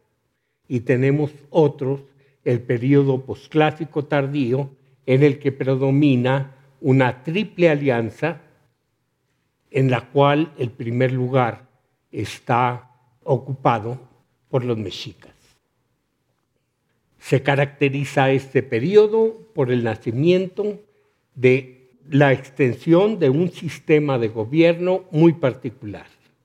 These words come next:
que es un gobierno que coordina regionalmente a los distintos pueblos, pasando muy por encima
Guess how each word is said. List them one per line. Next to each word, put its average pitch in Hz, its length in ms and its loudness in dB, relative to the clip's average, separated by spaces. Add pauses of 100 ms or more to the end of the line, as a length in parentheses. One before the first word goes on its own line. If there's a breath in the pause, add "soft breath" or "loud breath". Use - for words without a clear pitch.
(720)
que 139 120 4
es 135 140 0
un 143 160 -2
gobierno 165 840 0
que 127 220 -2
coordina 151 840 -2 (1400)
regionalmente 143 1500 0
a 127 120 -2
los 107 240 -8
distintos 135 560 -6
pueblos, 165 560 -2 (1300)
pasando 151 640 0
muy 156 360 0
por 175 260 -2
encima 180 640 -2